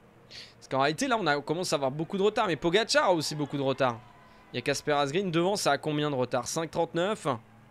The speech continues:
Ah, j'aurais peut-être, eh, ouais. J'aurais peut-être dû partir, hein. J'aurais peut-être dû partir. Ah, je sais pas.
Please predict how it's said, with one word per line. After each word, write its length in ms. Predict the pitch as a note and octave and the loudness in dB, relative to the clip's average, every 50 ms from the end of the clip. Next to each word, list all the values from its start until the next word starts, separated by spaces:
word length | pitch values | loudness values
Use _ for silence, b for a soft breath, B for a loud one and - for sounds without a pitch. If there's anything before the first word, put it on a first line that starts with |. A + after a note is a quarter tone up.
| - - - - - - - - - - - - _ _ - | -20 -20 -20 -20 -20 -20 -20 -20 -20 -20 -20 -20 _ _ -10
Ah, 100 | A#2+ C3 | -8 -6
j'aurais 220 | A#2+ - A2 A#2+ | -4 -4 -4 -4
peut-être, 280 | A#2 - - C3+ - - | -4 -2 -4 -4 -2 -2
eh, 720 | C3 C3 C3+ B2+ B2+ B2+ B2+ B2+ B2+ B2+ B2+ B2 B2 B2 B2 | -2 0 2 2 2 2 2 2 2 2 2 2 2 2 2
ouais. 280 | C3 C#3+ C#3+ C3 A2+ A2 - - - - - - - - - - - - - - - - - - - - - - - | 2 2 0 0 -2 -6 -12 -20 -20 -20 -20 -20 -20 -20 -20 -20 -20 -20 -20 -20 -20 -20 -20 -20 -20 -20 -20 -20 -12
J'aurais 180 | - B2 B2 B2 | -4 -4 -4 0
peut-être 200 | - D#3 D3+ D3 | 2 0 0 0
dû 120 | C#3+ D#3 | 0 0
partir, 420 | C3 E3 D3 - - - G3+ F3+ | 2 2 2 2 2 0 0 0
hein. 120 | D3+ D#3+ E3+ - - - - - - - - - - - - - - - - - - - - - - - - - - - | 0 -2 -4 -10 -20 -20 -20 -20 -20 -20 -20 -20 -20 -20 -20 -20 -20 -20 -20 -20 -20 -20 -20 -20 -20 -20 -20 -20 -20 -12
J'aurais 300 | - A#2+ C3 D3 D3+ D#3 | -8 -2 2 2 2 2
peut-être 360 | C#3 - - - C4 C4 A#3+ G3 | 2 0 4 6 6 6 6 2
dû 160 | F#3 B3 A#3 | 0 0 2
partir. 540 | - B3 G#3+ F3+ - - E3+ E3 E3+ E3 - - - - - - - | 4 2 2 2 0 -4 -2 -2 -2 -2 -4 -10 -20 -20 -20 -16 -8
Ah, 120 | - C3+ D#3+ | -2 -2 0
je 60 | D#3 | 0
sais 140 | - D3 C#3 | 0 0 0
pas. 280 | - C3+ B2 A#2+ B2+ | 2 4 2 2 2